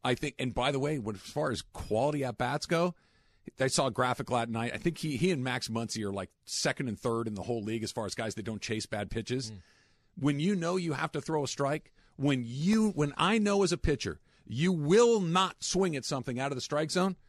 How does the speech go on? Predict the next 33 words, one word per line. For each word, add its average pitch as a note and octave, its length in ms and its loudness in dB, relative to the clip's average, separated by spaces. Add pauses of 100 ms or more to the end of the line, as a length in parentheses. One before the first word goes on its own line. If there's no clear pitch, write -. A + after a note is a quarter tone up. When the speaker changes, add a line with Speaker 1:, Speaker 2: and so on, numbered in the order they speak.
(440)
Speaker 1:
I'm B3+ 180 4
in C3+ 240 -2
deep G#3 300 4
trouble, E3+ 440 2
Al, G#2 280 -4
because D3 280 2
I E3+ 120 2
have A3+ 140 0
to - 140 -6
execute F3+ 360 -2
my C#3+ 140 -2
pitches C#3 460 -2 (300)
perfectly B2 800 0 (240)
to C#3+ 80 2
get D#3+ 200 4
you D3 200 2
out. D3+ 220 -2 (220)
Because D3 180 2
if C#3+ 100 0
I F3+ 100 6
throw G3+ 200 2
it E3 80 2
out E3+ 140 2
of E3 40 -2
the E3 60 0
zone, D3+ 360 0
you're B2+ 140 -4
gonna D3 140 -2
take G#2+ 280 -4
it. G2 140 -6 (320)
And C#3+ 120 2
if C3 100 -2
I E3 140 2